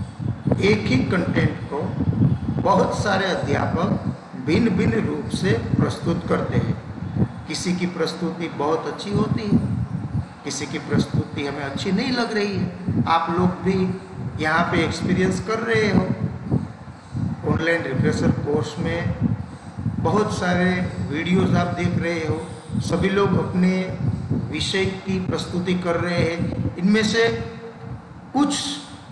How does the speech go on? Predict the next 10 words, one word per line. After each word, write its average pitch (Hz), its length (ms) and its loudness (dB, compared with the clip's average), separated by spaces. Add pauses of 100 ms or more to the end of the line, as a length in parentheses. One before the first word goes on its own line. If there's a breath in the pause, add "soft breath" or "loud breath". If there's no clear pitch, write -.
विषय 175 300 2
वस्तु 208 420 2
की - 120 2
प्रस्तुति 190 560 0
आपको 180 280 2 (140)
बहुत 202 240 2
अच्छी 202 240 -2
लगती 208 400 -2
है, 180 160 4 (760)
कुछ - 240 2